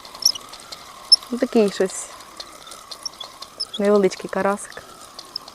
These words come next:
Бачили, як воно дьоргало? Ой, щось туди веде. О, ось, ось що він.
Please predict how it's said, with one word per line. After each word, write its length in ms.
Бачили, 460
як 140
воно 240
дьоргало? 500
Ой, 180
щось 180
туди 320
веде. 360
О, 120
ось, 400
ось 400
що 100
він. 300